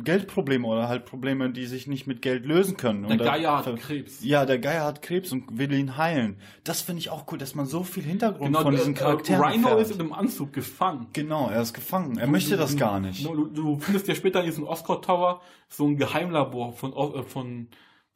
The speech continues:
Speaker 2: Octavius,
Speaker 1: Mhm.
Speaker 2: wo er halt so die Akten von den einzelnen
Speaker 1: Mhm.
Speaker 2: Leuten da liegen hat. Und da erfährst du auch mal diese Hintergrundgeschichte, warum sie so sind, wie sie sind. Coole Idee.
Speaker 1: Richtig cool.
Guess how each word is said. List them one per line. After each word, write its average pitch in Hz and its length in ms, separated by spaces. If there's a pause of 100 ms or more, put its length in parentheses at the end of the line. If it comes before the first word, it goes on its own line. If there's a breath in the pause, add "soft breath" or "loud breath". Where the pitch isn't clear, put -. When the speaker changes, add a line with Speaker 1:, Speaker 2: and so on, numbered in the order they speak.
Speaker 2:
Octavius, 127 540
Speaker 1:
Mhm. 127 340
Speaker 2:
wo 135 140
er 135 80
halt 131 200
so 131 220
die 117 140
Akten - 340
von 123 180
den 117 160
einzelnen 147 880
Speaker 1:
Mhm. 190 180
Speaker 2:
Leuten 135 260
da 131 80
liegen 143 240
hat. 139 180 (280 loud breath)
Und 143 200
da 139 80
erfährst 147 360
du 151 40
auch 143 60
mal 139 100
diese 135 140
Hintergrundgeschichte, 135 840
warum 143 240
sie 147 120
so 131 140
sind, 143 220
wie 143 100
sie 139 120
sind. 147 340 (400)
Coole 127 280
Idee. 135 280
Speaker 1:
Richtig 98 400
cool. 90 100